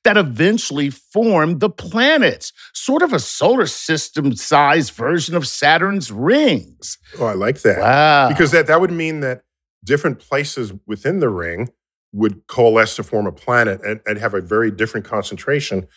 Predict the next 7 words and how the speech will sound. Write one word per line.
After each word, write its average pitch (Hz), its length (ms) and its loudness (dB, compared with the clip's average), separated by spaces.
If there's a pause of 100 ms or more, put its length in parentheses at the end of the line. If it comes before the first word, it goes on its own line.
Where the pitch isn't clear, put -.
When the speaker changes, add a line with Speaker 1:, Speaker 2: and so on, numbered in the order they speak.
(160)
Speaker 2:
from 104 240 2
other 101 160 6
places 95 680 -2 (440)
in 95 200 2
the 87 80 0
disk. 95 560 0
So 104 420 2